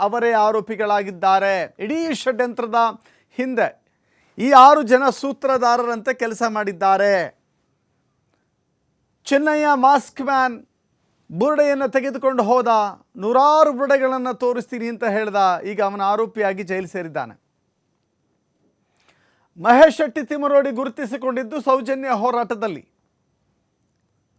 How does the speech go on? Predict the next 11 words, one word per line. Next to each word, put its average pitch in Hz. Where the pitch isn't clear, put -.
ಆದರೆ 277
ಈ 285
ಧರ್ಮಸ್ಥಳದ 262
ಬುರುಡೆ 277
ಕೇಸ್‌ನಲ್ಲೂ 254
ಕೂಡ 254
ಅವರ 240
ಪಾತ್ರ 233
ಇದೆ 233
ಅನ್ನೋದು 226
ಗೊತ್ತಾಗಿದೆ. 190